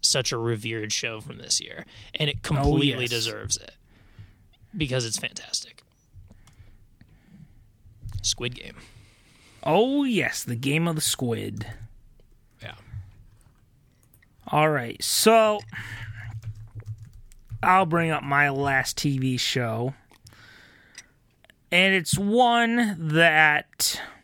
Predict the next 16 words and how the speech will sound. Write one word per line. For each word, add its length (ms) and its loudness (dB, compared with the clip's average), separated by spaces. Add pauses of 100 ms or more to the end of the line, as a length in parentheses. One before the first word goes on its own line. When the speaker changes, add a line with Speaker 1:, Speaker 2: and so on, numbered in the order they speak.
(720)
Speaker 2:
I'm 200 -4
trying 340 -2
to 40 -8
find 260 -6
a 60 -8
good 240 -6
picture 340 -6
real 120 -6
quick. 320 -8
Oh, 60 0
I 180 2
guess 220 -6
I'll 80 -8
do 140 -10
this. 480 -10 (1300)
Go, 140 -8